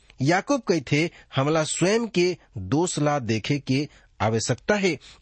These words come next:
और नम्रता और दीनता से परमेश्वर के आगू आए के जरूरत है। श्रोता हो, प्रभु यीशु मसीह कहिस कि दोष झन लगावो कि तुमन के ऊपर भी दोष झन लगे, मतलब कि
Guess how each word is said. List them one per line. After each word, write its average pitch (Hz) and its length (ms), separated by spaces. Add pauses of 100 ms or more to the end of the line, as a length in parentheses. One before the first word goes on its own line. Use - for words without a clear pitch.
(100)
और 143 120
नम्रता 131 560
और 135 280
दीनता 135 460
से 143 280 (340)
परमेश्वर 143 480
के 160 280
आगू 110 340 (140)
आए 190 240
के 160 160
जरूरत 113 320 (100)
है। - 120 (640)
श्रोता 196 280
हो, 185 240
प्रभु 185 380 (100)
यीशु 151 240
मसीह 208 360
कहिस 131 480
कि 147 220 (460)
दोष 185 400 (140)
झन 131 220
लगावो 185 460 (680)
कि 156 80
तुमन 202 360
के 175 260
ऊपर 127 280
भी 147 280 (240)
दोष 123 360 (260)
झन 156 220
लगे, 135 380 (760)
मतलब 233 360
कि 165 300